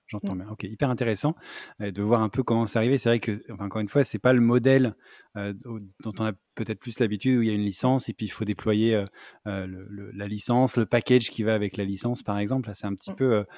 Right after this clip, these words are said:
Speaker 1: un petit peu différent. On va revenir, bien sûr, un peu sur, euh, sur tout ça. Euh, le deuxième point sur lequel je voulais, euh,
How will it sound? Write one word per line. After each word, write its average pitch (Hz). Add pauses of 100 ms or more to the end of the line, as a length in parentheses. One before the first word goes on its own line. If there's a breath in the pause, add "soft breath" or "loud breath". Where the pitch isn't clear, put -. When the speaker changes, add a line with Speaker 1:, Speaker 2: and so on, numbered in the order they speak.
(260 loud breath)
Speaker 1:
un 117
petit -
peu 147
différent. 120
On 135
va 104
revenir, 113
bien 113
sûr, 117
un 104
peu 123
sur, 98
euh, 92
sur -
tout -
ça. 156 (500 loud breath)
Euh, 113
le 117
deuxième 147
point 202
sur 147
lequel 131
je 131
voulais, 110
euh, 104